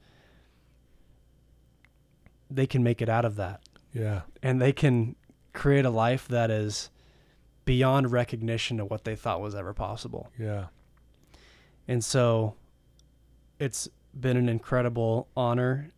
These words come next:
Speaker 1: and I'm humbled to, to have experienced what I've experienced the last few months in terms of sharing my story with people and,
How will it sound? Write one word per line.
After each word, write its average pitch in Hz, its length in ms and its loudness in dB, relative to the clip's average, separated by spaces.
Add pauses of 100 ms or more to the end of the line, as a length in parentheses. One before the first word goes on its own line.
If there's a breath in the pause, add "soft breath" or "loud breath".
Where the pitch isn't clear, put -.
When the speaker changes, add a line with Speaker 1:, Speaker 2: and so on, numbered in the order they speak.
Speaker 1:
and 110 600 -2 (100)
I'm 113 160 -4
humbled 120 440 -4
to, 107 320 -4 (1000 soft breath)
to 131 120 -4
have 120 120 0
experienced 117 520 -2
what 117 100 -2
I've 110 120 -2
experienced 117 520 -4
the 120 60 -6
last 113 300 -2
few 117 160 -2
months 117 280 -4
in 117 80 -4
terms 117 220 -2
of 110 80 -4
sharing 117 300 -2
my 113 100 -2
story 117 320 -4
with 113 160 -6
people 117 380 -4
and, 107 160 -4